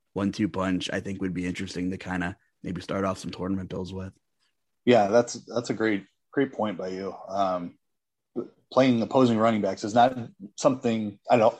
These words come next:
Speaker 2: I don't think the field will do it. It's not something I generally do, but it makes perfect sense in this scenario for sure.
Speaker 1: Um, let's see. Th-, those are two really great games for sure. And I know we talked about, um,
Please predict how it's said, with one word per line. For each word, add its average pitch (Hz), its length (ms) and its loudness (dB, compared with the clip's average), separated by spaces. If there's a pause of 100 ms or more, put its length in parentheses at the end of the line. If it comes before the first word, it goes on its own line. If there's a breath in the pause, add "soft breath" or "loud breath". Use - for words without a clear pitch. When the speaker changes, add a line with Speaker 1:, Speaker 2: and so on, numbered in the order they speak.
Speaker 2:
I 123 80 6
don't 139 160 6
think 139 140 0
the 107 40 0
field 117 240 4
will 101 60 0
do 101 200 2
it. 104 200 0
It's 123 160 -4
not 113 180 2
something 107 240 -4
I 113 140 6
generally 104 460 -4
do, 101 420 -2
but 101 100 2
it 107 80 2
makes 107 200 -2
perfect - 340 0
sense 107 300 -2
in 98 80 -4
this 101 200 -4
scenario 90 460 -8
for 85 80 -8
sure. - 240 -8 (1700)
Speaker 1:
Um, 127 560 6 (320)
let's 151 180 2
see. 95 420 2
Th-, 110 140 -2
those 175 400 6
are 135 80 4
two 117 240 0
really 101 300 0
great 87 320 -6
games 95 280 -4
for 95 160 -6
sure. 95 420 0 (100)
And 113 120 4
I 110 60 4
know 127 160 6
we 127 140 4
talked 107 340 2
about, 92 480 -2 (420)
um, 92 580 0